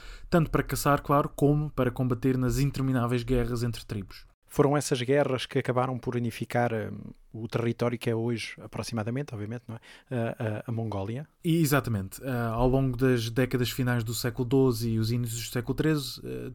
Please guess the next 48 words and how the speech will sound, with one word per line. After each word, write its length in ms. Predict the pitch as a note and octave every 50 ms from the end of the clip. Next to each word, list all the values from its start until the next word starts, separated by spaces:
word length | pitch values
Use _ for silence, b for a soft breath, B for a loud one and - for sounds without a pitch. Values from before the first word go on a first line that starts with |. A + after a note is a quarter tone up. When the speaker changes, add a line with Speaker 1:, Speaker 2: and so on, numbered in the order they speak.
| -
Speaker 1:
Temujin 760 | - C#3+ C#3 C#3 C3+ B2 A#2+ - C#3+ C#3 C#3+ C#3 C#3 C3+ C3+ C3 -
combateu 320 | - C3 B2+ C3 B2+ C#3
uma 120 | C3 C3+ C3
série 240 | - C#3+ C3+ C3+
de 60 | C3 C3
guerras 400 | C#3 C#3 C3+ C3 - D3+ C3+ -
que 120 | - -
acabaram 300 | - - B2+ C#3 C3+ C3
por 160 | A#2 - - -
permitir 760 | - - D3 C#3 C#3 C#3 C3 A#2 - C#3 C3+ C3+ C3 B2+ B2+ C3 C3 A#2+ A#2+
a 40 | B2
subjugação 760 | - - C3 A#2+ A#2 A2+ B2 B2+ A#2 B2 A2+ - - B2 B2
dos, 380 | A#2 A2+ A#2+ A#2 A2 A2 - -
dos 160 | - A#2 A2
vários 240 | B2 A#2+ A#2 A#2+ A2+
líderes 320 | A#2+ A#2+ A2+ A#2 A2+ A2
rivais. 460 | G#2+ A2+ G#2+ G#2+ G2+ F#2+ F#2 - - - _ _ - -
A 60 | -
vitória 360 | A2 C#3 - - C#3+ C3+ C3+
sobre 200 | - - C3 C3
a 40 | -
tribo 200 | - C3+ C#3 B2+
dos 120 | C3+ B2+
Naimans 440 | C3 C3+ C3+ C3+ C3+ C3+ C3+ C3 B2
foi 140 | - - A#2
particularmente 560 | A2+ B2+ - - - B2+ A#2+ B2+ B2+ A2+ B2+
importante 520 | B2+ A2+ - - - B2+ D#3 G3 G3 - - - -
e 120 | D3+ D#3
abriu 240 | D3+ C#3+ D3+ D#3 D3
mesmo 320 | D3 D3+ D3+ C#3 C#3 D3
as 80 | C#3 -
portas 460 | - - C3+ B2 - - C3+ B2 B2
à 60 | B2
unificação 680 | B2 B2+ C3 A#2+ - - C3+ - - A2+ - C3+ A#2+
completa 600 | A2 - B2 A#2 A2+ C3 B2 A#2+ A#2+ - C3 B2
da, 360 | A#2+ G#2+ A2+ A2 G#2+ G#2+ G#2 A2
da 140 | A2 A#2+
Mongólia, 500 | A#2 A#2+ A#2 A#2 A2 B2 A#2 A#2 A#2+ B2+
Mongólia 360 | A#2+ A2 A2 G#2+ A2 G#2 G#2 G#2+
entre 200 | G2+ - A2+ A2
aspas, 280 | A2 A2 A2 - G#2+
não 140 | G2+ G2+ G#2
é? 80 | G#2+ G#2+ - -
Ah, 160 | A2 A2 A2
sob 220 | G#2+ - B2+ A2+ A2
o 40 |
seu 100 | G#2+ B2
controle. 380 | A#2 - A2+ A2 A2 G#2+ F#2+ -